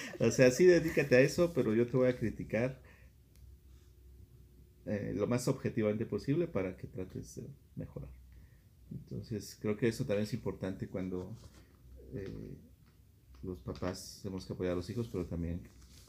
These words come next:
criticarlos y decirles en qué están bien o mal.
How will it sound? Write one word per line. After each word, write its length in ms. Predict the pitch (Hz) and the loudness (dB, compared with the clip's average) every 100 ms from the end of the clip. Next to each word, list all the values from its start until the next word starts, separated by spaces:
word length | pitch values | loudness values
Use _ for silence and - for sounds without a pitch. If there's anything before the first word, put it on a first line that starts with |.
| - - - | -20 -20 -12
criticarlos 600 | - - - 90 113 110 | -10 -8 -6 -4 -4 -4
y 40 | |
decirles 380 | 90 - 92 95 | -6 -6 -8 -8
en 120 | 85 | -10
qué 100 | 90 | -10
están 360 | 87 - 92 92 - | -10 -8 -8 -8 -10
bien 320 | 98 92 120 | -6 -4 -4
o 60 | 98 | -8
mal. 140 | 104 | -10